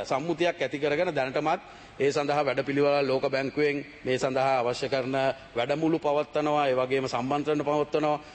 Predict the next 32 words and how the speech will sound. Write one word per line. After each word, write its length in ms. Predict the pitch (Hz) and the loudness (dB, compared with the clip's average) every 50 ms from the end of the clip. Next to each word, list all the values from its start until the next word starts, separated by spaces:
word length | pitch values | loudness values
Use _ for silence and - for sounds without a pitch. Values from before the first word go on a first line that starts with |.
| - - - | -14 -8 -4
ඒක 140 | 139 131 147 | -4 0 0
ඉදිරියේදී 520 | 143 131 156 180 190 170 151 143 139 151 | 0 0 2 2 2 0 0 0 -2 0
තව 160 | - 143 135 143 | 0 0 0 0
තවත් 240 | - 151 160 165 156 | 2 0 0 0 0
ශක්තිමත් 500 | - 139 127 - - 196 202 190 165 - - | -2 -2 -4 -2 -2 0 0 0 0 0 -2
කරලා 280 | 139 123 113 143 160 | -2 0 0 0 0
සෑම 340 | - - 139 143 170 190 202 | 0 0 0 0 0 0 0
රටකම 500 | 196 175 151 143 131 175 165 165 151 127 110 104 - - - - - - - - - - | 0 0 0 0 0 -2 -2 -2 -2 -4 -4 -8 -12 -16 -20 -20 -20 -20 -20 -8 -4 -2
ඒ 80 | 147 | -2
කෘත්‍රිම 380 | 135 - 147 139 165 170 160 170 160 | -2 -2 -2 0 0 0 2 2 0
බුද්ධිය 440 | 147 143 147 143 135 139 160 160 156 147 - - - - - - - 120 | 0 -2 -4 -2 0 0 2 2 2 0 -2 -4 -12 -20 -12 -8 -6 -2
භාවිතා 480 | 127 131 131 139 147 135 147 143 139 135 | 0 2 2 2 2 0 0 0 0 0
කරන, 260 | 151 156 160 156 143 | 0 0 0 0 0
දැන් 160 | 143 139 135 | 0 0 0
අප 140 | 131 127 131 | -2 -2 -2
උදාහරණයක් 560 | 131 143 143 139 135 135 131 135 139 131 - | 0 2 2 2 2 0 0 -2 -2 -2 -2
හැටියට 220 | 135 139 160 160 | -2 -2 0 0
අපේ 220 | 143 127 - 143 135 | 0 2 0 0 0
දත්ත 240 | 127 120 117 - 143 | 0 0 0 0 0
ආරක්ෂණ 420 | 123 127 127 123 - - 135 120 | 2 2 2 0 0 -2 -2 -2
අධිකාරිය 460 | 117 113 123 113 135 131 131 139 143 | 0 0 0 0 2 2 2 2 2
වෙන්න 200 | 143 147 151 160 | 2 2 0 0
පුළුවන්, 240 | 151 170 170 165 151 | 0 0 0 0 0
සයි-, 260 | 143 131 123 123 120 - | 0 -2 -4 -4 -6 -6
සයිබර්, 380 | - 127 120 123 127 131 123 - - - - - - - | -4 -2 -2 0 0 -2 -2 -4 -6 -14 -20 -20 -16 -6
අ, 120 | - - 120 120 113 120 120 | -2 0 2 2 4 2 2
ආරක්ෂණ 340 | 123 127 127 - - 139 117 | 2 0 0 -2 -2 -2 -2
අධිකාරිය 500 | 104 120 123 123 135 131 135 147 147 151 | -2 -2 0 0 2 2 2 2 2 2
වෙන්න 220 | 165 170 185 190 | 2 0 0 0
පුළුවන්. 260 | 180 196 202 202 190 - - - - - | 0 2 2 0 0 -2 -6 -18 -10 -4
ඒ 180 | - 151 196 220 | -2 0 0 0
සමග 340 | - 214 175 160 156 139 | 0 -2 -2 -2 -2 0